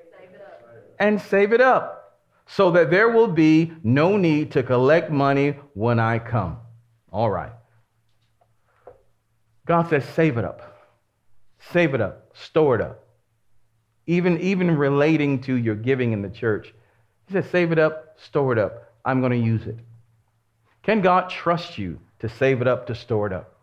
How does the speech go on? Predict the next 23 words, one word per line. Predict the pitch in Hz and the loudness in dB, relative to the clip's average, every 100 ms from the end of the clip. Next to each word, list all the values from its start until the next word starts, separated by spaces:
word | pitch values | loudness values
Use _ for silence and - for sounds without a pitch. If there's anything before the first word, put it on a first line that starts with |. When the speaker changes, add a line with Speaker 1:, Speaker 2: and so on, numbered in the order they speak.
| _ _ _ - | _ _ _ -6
Speaker 2:
So | 151 139 | -2 2
this | 196 - | 0 0
final | 180 214 233 | 0 2 0
thing, | - 151 143 147 131 117 | 0 0 0 0 -4 -2
final | 175 180 170 | 0 2 0
part | 170 151 | 0 -2
of | 143 | 0
the | 139 | -4
series, | 131 135 135 135 | -4 -2 -2 -2
we're | 123 | -10
talking | - 131 127 120 | -2 -4 -2 -2
about | 120 117 117 - - - | 0 0 -2 -16 -20 -4
God's | 123 120 - | 0 0 -2
storehouse, | 139 113 95 76 - - | 0 0 -2 -8 -12 -16
and | - 117 110 | -6 -2 0
you | 147 160 - | 0 -2 0
are | 131 131 | 2 2
God's | 113 120 113 117 | 0 0 0 -4
storehouse. | - - 107 85 76 - _ - - _ _ _ _ _ | -12 -6 -4 -4 -12 -20 _ -20 -20 _ _ _ _ _
You | 120 123 | -4 -4
are | - 120 120 | 0 0 0
God's | 107 98 92 | -2 -4 -8
storehouse. | - 107 85 76 - - | -8 -8 -8 -12 -20 -20